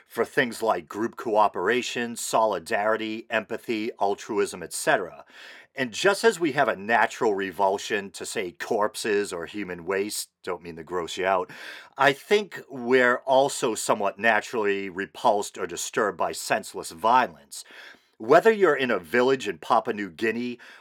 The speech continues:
or a shopping mall in the West, I think if someone came up out of nowhere, grabbed an infant out of a woman's arms and dashed it on the floor,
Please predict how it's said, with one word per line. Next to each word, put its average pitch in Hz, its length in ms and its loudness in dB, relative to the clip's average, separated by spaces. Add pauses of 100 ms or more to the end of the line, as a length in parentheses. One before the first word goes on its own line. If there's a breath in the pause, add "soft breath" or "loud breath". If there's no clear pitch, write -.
or 113 200 2
a 87 40 -4
shopping 131 580 2
mall 92 300 2
in 82 120 -6
the 80 60 -6
West, 107 600 0
I 131 120 2
think 226 380 -4
if - 160 -14
someone 151 440 2
came 151 360 -8
up 127 240 4
out 107 180 4
of 85 140 -6
nowhere, 113 580 4 (400 loud breath)
grabbed 139 540 4
an 131 80 -4
infant 123 460 -2
out 113 140 4
of 92 100 -2
a 92 80 0
woman's 101 400 0
arms 101 360 6
and 87 160 -10
dashed 104 440 -4
it 101 100 0
on 95 160 4
the 87 100 -8
floor, 104 520 2